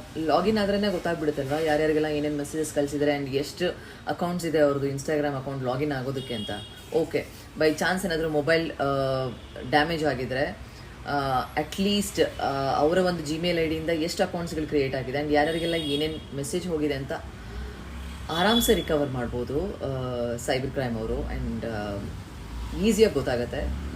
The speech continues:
ಯಾಕೆ ಈ ವಿಷಯ ಜಾಸ್ತಿ ಹೈಲೈಟ್ ಆಗ್ತಿಲ್ಲ and ಯಾಕೆ ಈ ವಿಷಯ ಆಚೆ ಬರ್ತಿಲ್ಲ? And ಎಲ್ಲ ಹುಡುಗಿರುಗಳು ನಿಮ್ಮ ಬ್ಲಾಕ್ ಲಿಸ್ಟ್‌ಗಳನ್ನ ಚೆಕ್ ಮಾಡ್ಕೊಳ್ಳಿ and ಆದಷ್ಟು ಶೇರ್ ಮಾಡ್ಕೊಳ್ಳಿ ಅದನ್ನ ಸ್ಟೋರಿಯಲ್ಲಿ.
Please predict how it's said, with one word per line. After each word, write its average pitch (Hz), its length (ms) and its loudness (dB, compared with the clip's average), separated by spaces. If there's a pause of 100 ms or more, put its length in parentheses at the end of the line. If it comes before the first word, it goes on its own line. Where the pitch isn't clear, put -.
ಯಾಕೆ 226 420 2
ಈ 214 120 4
ವಿಷಯ 214 280 4
ಜಾಸ್ತಿ 185 360 0
ಹೈಲೈಟ್ 175 320 0
ಆಗ್ತಿಲ್ಲ 160 340 -2 (120)
and 175 120 -2
ಯಾಕೆ 190 240 2
ಈ 185 60 0
ವಿಷಯ 185 240 0
ಆಚೆ 160 240 0
ಬರ್ತಿಲ್ಲ? 147 500 -2 (680)
And 180 140 0
ಎಲ್ಲ 208 480 4
ಹುಡುಗಿರುಗಳು 208 560 4
ನಿಮ್ಮ 190 180 2
ಬ್ಲಾಕ್ 165 320 0
ಲಿಸ್ಟ್‌ಗಳನ್ನ 175 360 -4
ಚೆಕ್ 165 260 -4
ಮಾಡ್ಕೊಳ್ಳಿ 151 500 0
and 143 140 -2
ಆದಷ್ಟು 165 420 -2
ಶೇರ್ 190 280 4
ಮಾಡ್ಕೊಳ್ಳಿ 147 380 2
ಅದನ್ನ 131 140 -4
ಸ್ಟೋರಿಯಲ್ಲಿ. 127 480 -2